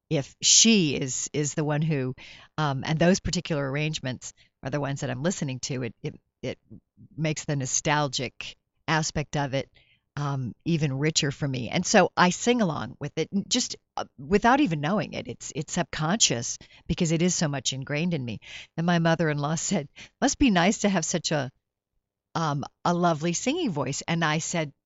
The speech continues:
You know what? That's my mother's voice. I got it from her. I got it from her not only with the, the, the hardware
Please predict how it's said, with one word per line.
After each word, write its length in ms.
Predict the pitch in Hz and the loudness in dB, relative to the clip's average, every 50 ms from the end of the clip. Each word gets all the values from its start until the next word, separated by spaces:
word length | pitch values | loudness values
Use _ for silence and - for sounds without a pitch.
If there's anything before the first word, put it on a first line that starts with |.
| _ _ - 170 | _ _ -10 -6
You 60 | 165 | -4
know 180 | 175 165 165 | -2 -2 -2
what? 220 | 165 165 165 - - _ | 0 -2 -2 -4 -4 _
That's 260 | - 196 233 - - - | -4 -4 -4 -4 -4 -4
my 120 | 175 165 | -4 -2
mother's 420 | 160 170 196 208 202 160 139 - | -2 -2 -2 -2 -4 -4 -6 -6
voice. 580 | - - 190 196 165 95 113 - - - - - _ _ _ _ _ _ _ _ | -8 -6 -4 -4 -4 -4 -6 -8 -10 -10 -12 -14 _ _ _ _ _ _ _ _
I 60 | 175 175 | -2 0
got 260 | - 185 185 175 160 | 2 4 4 4 4
it 140 | - - - | 2 -2 -4
from 200 | - 156 135 123 | -8 -8 -8 -8
her. 340 | - - 165 - - - - _ _ _ _ _ _ _ _ - | -8 -8 -6 -6 -8 -8 -14 _ _ _ _ _ _ _ _ -4
I 80 | 160 170 | -2 2
got 200 | - 170 165 147 | 2 4 4 2
it 120 | 131 - | 0 0
from 160 | - 175 160 | 0 0 0
her 120 | 160 165 156 | 0 0 0
not 240 | 160 156 156 151 | 0 0 0 0
only 360 | 151 156 165 175 180 180 165 147 | 0 2 2 2 2 2 2 2
with 300 | 139 151 147 - - - | 0 -2 -2 -4 -6 -6
the, 200 | 139 127 120 - - _ _ _ _ _ _ | -4 -4 -4 -6 -8 _ _ _ _ _ _
the, 100 | - 147 - _ _ _ _ _ _ | -10 -10 -10 _ _ _ _ _ _
the 140 | 156 160 143 | -2 -2 -2
hardware 720 | 131 - - 214 214 214 202 151 127 - - - 123 165 | -2 0 2 4 6 6 4 2 0 -2 -2 -2 -2 -2